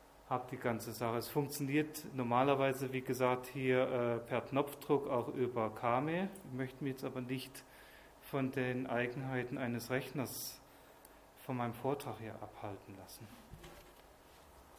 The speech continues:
So. Jetzt kommen wir zu einem anderen, zum nächsten Thema, zur Signierung von Dateien. Das ist eine feine Sache.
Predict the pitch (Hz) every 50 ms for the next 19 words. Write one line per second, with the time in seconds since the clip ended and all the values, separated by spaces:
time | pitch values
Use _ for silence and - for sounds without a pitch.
0 | - - - - - - - - - - - - - - - 113 107 104 101 -
1 | - - - - - - - - - - - - - - - - - - - -
2 | - - - - - - - - 170 170 175 170 170 160 143 131 131 127 - -
3 | 120 131 151 147 131 117 104 - - - - - - - - - - - - -
4 | - - - - - - - - - - 135 127 120 131 143 - - - - 143
5 | 113 - - 127 113 113 117 123 135 135 135 - 131 117 120 123 120 - - 123
6 | 127 135 147 147 151 156 156 156 - - - - - - - - 135 120 - 123
7 | 117 - - - 120 110 113 127 156 196 208 208 - - - - - - - -
8 | - - - - - - - - - - - - - - - - - - 143 156
9 | 165 156 151 156 147 131 - - 143 131 123 120 120 113 113 120 127 143 - 214
10 | 233